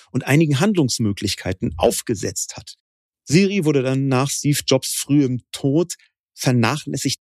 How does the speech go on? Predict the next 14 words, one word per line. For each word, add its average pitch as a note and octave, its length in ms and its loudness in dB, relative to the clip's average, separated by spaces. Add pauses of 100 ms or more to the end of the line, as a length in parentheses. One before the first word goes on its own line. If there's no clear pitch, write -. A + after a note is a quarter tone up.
in E3+ 140 0
einer C#3+ 180 2
Weise, D3+ 220 0
dass B2+ 100 -6
sie - 80 -10
heute D3 240 -4
als - 160 -4
Gespött - 600 -2 (100)
taugt, D#3 380 -6
gerade A#2+ 400 -4
was A#2+ 160 -4
so A2+ 100 -2
K-I-Chatbots - 1080 -2
angeht. G2+ 500 0